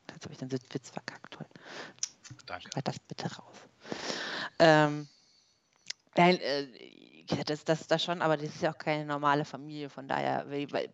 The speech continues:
Speaker 1: keine Ahnung, ob sie damit meint, dass, dass, dass, dass sie, dass sie Angst hat oder ob das einfach normal ist. Also auf jeden Fall passiert nichts mehr mit der Mama und Carrie, ähm, übt sich weiter und versucht jetzt das Bett, also versucht es nicht nur, sondern sie schafft es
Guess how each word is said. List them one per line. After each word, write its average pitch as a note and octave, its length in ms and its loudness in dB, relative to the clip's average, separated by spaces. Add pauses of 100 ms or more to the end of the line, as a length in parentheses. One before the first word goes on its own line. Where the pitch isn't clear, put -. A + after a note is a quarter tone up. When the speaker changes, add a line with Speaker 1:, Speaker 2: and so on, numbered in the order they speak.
(120)
Speaker 1:
keine E3+ 260 4
Ahnung, D3+ 220 2
ob D3+ 120 -8
sie - 80 -12
damit D3 220 -6 (160)
meint, D3+ 380 -6
dass, D3+ 180 -10
dass, - 260 -20
dass, - 180 -18
dass - 180 -14
sie, C#3 180 -10
dass C#3+ 160 -10
sie - 100 -8
Angst D3 180 -2
hat D3 120 -4
oder C3 200 -6
ob - 100 -16
das C#3 160 -8
einfach - 240 -18
normal C3 360 -2
ist. - 320 -12
Also A3 200 8
auf A3 80 2
jeden A3 180 6
Fall F3+ 340 8 (120)
passiert E3+ 320 -4
nichts C#4 220 -8
mehr B3 240 2 (540)
mit A3+ 120 -6
der A3 100 8
Mama G#3 380 2 (600)
und G3 440 -2 (120)
Carrie, F3 540 4
ähm, D#3 640 -2
übt - 320 -4
sich E3 220 0
weiter F#3+ 720 6
und F#3+ 220 -6
versucht F#3+ 520 -4
jetzt F#3+ 180 -2
das - 200 -6
Bett, - 440 2
also C#3 220 0
versucht D3 420 -6
es G#3+ 100 0
nicht B3 180 10
nur, C#4 260 10
sondern E3 260 4
sie C#3+ 60 0
schafft F3 340 2
es - 160 -10